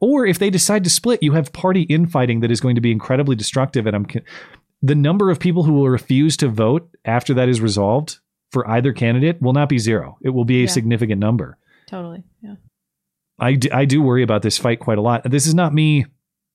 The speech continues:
Speaker 1: shying away from it. Um, I, I'm not trying to be afraid of it or something like that. I'm just saying right now you want to start that destruction early. Let's go. <laughs> Like, okay, this is what they want us to do, to be at each other's throats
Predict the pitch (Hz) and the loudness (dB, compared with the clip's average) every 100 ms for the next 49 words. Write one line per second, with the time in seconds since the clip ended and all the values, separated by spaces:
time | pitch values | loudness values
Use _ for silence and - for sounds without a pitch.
0 | _ _ _ - 156 151 131 113 139 143 | _ _ _ -4 0 2 2 2 0 0
1 | 113 95 - _ _ 107 101 95 95 92 | -2 -2 -8 _ _ -4 -2 -2 -4 -6
2 | - _ 120 117 - - 127 131 131 147 | -10 _ -10 -10 -14 -20 -10 -6 0 0
3 | 180 175 151 131 104 - 135 165 123 104 | 0 0 2 2 0 -2 0 2 2 0
4 | 95 - 104 107 101 101 98 90 - - | -2 -2 -2 0 -2 -2 -4 -4 -10 -20
5 | - 208 226 - 160 139 110 _ - 110 | -6 -2 0 2 2 0 -2 _ -6 -2
6 | 123 143 117 123 165 147 117 120 120 - | 0 0 0 2 2 2 2 0 0 0
7 | 131 120 120 113 120 - 123 120 - 131 | 0 0 -2 0 -4 -2 -2 -2 -2 -2
8 | 110 110 120 160 170 - _ _ _ 110 | 0 0 2 2 -2 -6 _ _ _ -6
9 | - - - - - - - 127 156 147 | -2 -4 -6 -12 -12 -12 -8 -4 0 0
10 | 117 123 131 117 139 - 135 117 127 143 | 0 0 0 -2 -2 0 -2 0 0 0
11 | 131 - 120 131 120 104 120 - 127 120 | -2 -2 -2 0 0 0 -2 0 0 0
12 | 123 139 120 120 104 101 | 0 0 -2 0 0 0